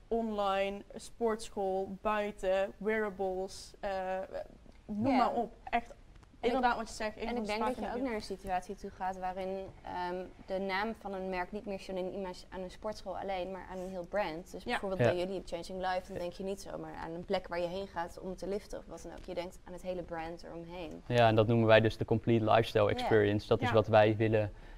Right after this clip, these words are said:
Speaker 3: willen bieden. En ik krijg ook best wel vaak de vraag, omdat wij natuurlijk vanuit een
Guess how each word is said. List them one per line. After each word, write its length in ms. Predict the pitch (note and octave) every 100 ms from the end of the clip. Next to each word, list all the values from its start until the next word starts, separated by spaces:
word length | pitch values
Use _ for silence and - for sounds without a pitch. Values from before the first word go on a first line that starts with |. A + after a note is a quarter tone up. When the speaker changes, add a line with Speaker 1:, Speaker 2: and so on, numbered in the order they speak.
| -
Speaker 3:
willen 280 | - A2 G#2+
bieden. 400 | B2 C3+ D3 C#3
En 180 | A2 G#2+
ik 100 | -
krijg 240 | A#2 A2
ook 120 | A#2 A2+
best 160 | A#2+
wel 80 | A#2+
vaak 260 | - A2+ -
de 80 | A2
vraag, 380 | - G#2+ A2+
omdat 220 | A2+ A2 A2+
wij 180 | A2
natuurlijk 440 | A2 A2 A#2+ A2+ -
vanuit 360 | A#2 A2 G#2+
een 220 | A2 A2